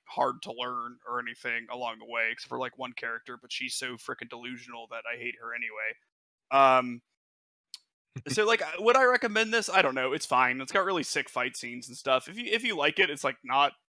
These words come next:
not worth a watch. But, like, if you're the type of person who's, like, you don't see this and you don't go, "Ooh,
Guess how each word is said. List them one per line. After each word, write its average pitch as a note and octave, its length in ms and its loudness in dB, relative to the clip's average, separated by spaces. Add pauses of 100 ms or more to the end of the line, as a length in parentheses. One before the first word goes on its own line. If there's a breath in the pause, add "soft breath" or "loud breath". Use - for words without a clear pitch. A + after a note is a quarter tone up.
(140)
not B2 320 -2
worth F3 220 -6
a G3+ 40 -6
watch. G#3+ 460 -2
But, C#3+ 140 -2
like, C3 260 0
if C#3+ 140 -6
you're E3+ 420 4 (1040)
the - 60 -16
type D#3 140 2
of - 60 -18
person D3 300 -2
who's, C3 260 -6
like, B2 220 -6
you C3+ 60 -8
don't C#3 160 -6
see C3 160 -8
this C3+ 200 -8
and C3+ 100 -8
you C3 80 -6
don't B2+ 160 -6
go, B2+ 80 -6
"Ooh, D3 300 -8